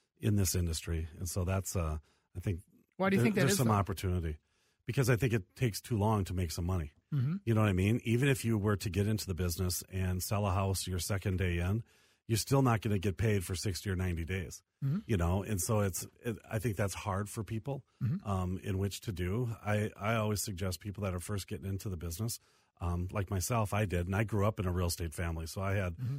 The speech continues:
Speaker 1: like, I was, I was lucky, but I didn't sell a house for six months.
Speaker 2: Right.
Speaker 1: You know, and so I, I bartended at the same time.
Speaker 2: Sure.
Speaker 1: But I ended up selling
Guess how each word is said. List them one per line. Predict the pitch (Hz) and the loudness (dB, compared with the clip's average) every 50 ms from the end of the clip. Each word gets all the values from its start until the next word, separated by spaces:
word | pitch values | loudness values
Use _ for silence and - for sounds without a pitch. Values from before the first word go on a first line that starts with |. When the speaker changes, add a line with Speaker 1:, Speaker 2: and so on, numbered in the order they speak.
| - _ _ | -8 _ _
Speaker 1:
like, | 101 92 82 113 | -2 0 2 4
I | 123 | 4
was, | 117 101 87 80 - _ _ _ | 4 4 2 0 -6 _ _ _
I | - 107 113 | -2 0 0
was | 101 87 73 | 0 0 -2
lucky, | 80 87 101 120 123 - - 80 - - _ _ _ _ _ _ _ _ | -2 2 2 2 2 2 -2 -10 -12 -12 _ _ _ _ _ _ _ _
but | - 104 92 90 - | 0 0 0 2 2
I | 104 | 2
didn't | 127 143 131 101 | 2 2 2 2
sell | - 120 101 | 2 2 2
a | 98 | 4
house | 92 98 95 92 - | 2 2 0 0 -2
for | - 107 95 87 | -2 -2 -2 -2
six | - - 113 - - - | -2 -2 -4 -4 -4 -4
months. | 113 120 - - - - _ _ _ _ | -4 -4 -4 -6 -12 -16 _ _ _ _
Speaker 2:
Right. | - 139 127 127 - - | -12 -12 -12 -12 -2 0
Speaker 1:
You | 110 98 | 2 4
know, | 87 85 87 95 110 - | 4 4 4 2 2 0
and | - 101 95 95 92 | 0 0 0 0 0
so | - - 120 101 98 95 - | 0 0 0 0 0 0 0
I, | 95 104 104 87 85 - | 0 0 0 0 -4 -8
I | - - 107 | -4 -2 -2
bartended | 95 85 95 98 143 151 - 104 85 78 85 87 | 0 0 0 0 0 -2 -2 -2 -2 -2 -2 -2
at | 87 87 | -4 -4
the | - 92 | -6 -6
same | - 110 98 95 82 | -6 -4 -4 -4 -2
time. | - 127 143 135 95 82 - _ _ | -2 -2 -2 -2 -6 -8 -14 _ _
Speaker 2:
Sure. | - 180 143 - | -8 -8 -2 2
Speaker 1:
But | 120 113 120 | 4 4 6
I | |
ended | 127 120 117 113 | 6 6 6 4
up | 110 98 | 2 2
selling | - - 117 107 107 104 101 104 | 2 2 4 4 4 4 2 0